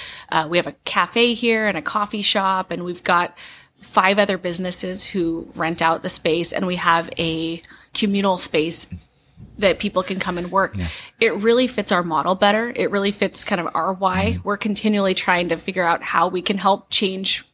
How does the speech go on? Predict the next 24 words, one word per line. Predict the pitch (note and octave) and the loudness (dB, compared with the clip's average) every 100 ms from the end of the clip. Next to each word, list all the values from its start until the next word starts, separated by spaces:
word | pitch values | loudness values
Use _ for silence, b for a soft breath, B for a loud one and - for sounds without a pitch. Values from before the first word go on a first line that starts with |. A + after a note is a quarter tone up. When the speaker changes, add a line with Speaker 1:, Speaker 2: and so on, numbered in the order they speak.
| - | -2
Speaker 1:
the | A2 | 4
Speaker 2:
Yeah. | A#2 C#3 | 4 4
Speaker 1:
way | F3+ - b b | 0 -8 b b
the | G#3+ | -8
world | G3 F#3+ F#3 G3 | -2 0 0 0
works. | F#3 F#3+ A3 | -2 0 2
And | |
I | G#3 | 2
think | B3+ G#3+ - - - | 0 -4 -10 -14 -4
that | F#3 E3+ | -2 -2
makes | F3 - F#3+ | -4 -4 -6
more | D#3+ | -4
sense. | - C#3 G#2+ - - - - | -4 -6 -8 -8 -8 -10 -10
Speaker 2:
Yeah. | G#2+ C#3 B2 | 0 2 4
Well, | A#2 | 4
I | |
walked | A2+ A#2 B2 | 4 2 2
in | D#3 | -2
here | B2+ F#2 | 2 2
and | F#2+ | 2
I | G2 | 2
was | F#2+ | 0
just | - | -6
like, | F#2 E2 | -8 -12